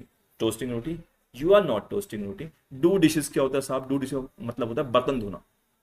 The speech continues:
do dishes बर्तन धोना। तो वहाँ पे Indian, अ, marriages में बर्तन भी धुलते हैं। तो मैं आपको Indian marriage बता रहा हूँ इसलिए क्योंकि बहुत सारे action आपको दिखाई देंगे वहाँ पे।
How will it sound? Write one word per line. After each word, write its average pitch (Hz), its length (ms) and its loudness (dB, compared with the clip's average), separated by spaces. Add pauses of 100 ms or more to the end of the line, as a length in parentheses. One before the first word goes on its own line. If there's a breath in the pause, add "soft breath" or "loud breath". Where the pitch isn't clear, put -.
(100)
do 160 220 6
dishes 120 300 -2
बर्तन 113 260 0
धोना। 101 220 -4 (440)
तो 131 320 0
वहाँ 113 160 -2
पे 113 260 2
Indian, 127 580 0
अ, 110 160 -4
marriages 120 420 0
में 117 100 -2
बर्तन 110 260 0
भी 139 60 -2
धुलते 135 280 -2
हैं। 135 120 -6 (260 loud breath)
तो 110 360 0
मैं 196 200 -2 (500)
आपको 185 560 -2
Indian 160 300 0
marriage 160 300 4
बता 160 200 4
रहा 156 80 2
हूँ 185 80 -4
इसलिए 180 200 -4
क्योंकि 220 160 -8
बहुत 147 220 -6
सारे 180 240 2
action 170 200 0
आपको 165 160 -2
दिखाई 120 220 -2
देंगे 104 200 -4
वहाँ 95 140 -12
पे। 101 120 -10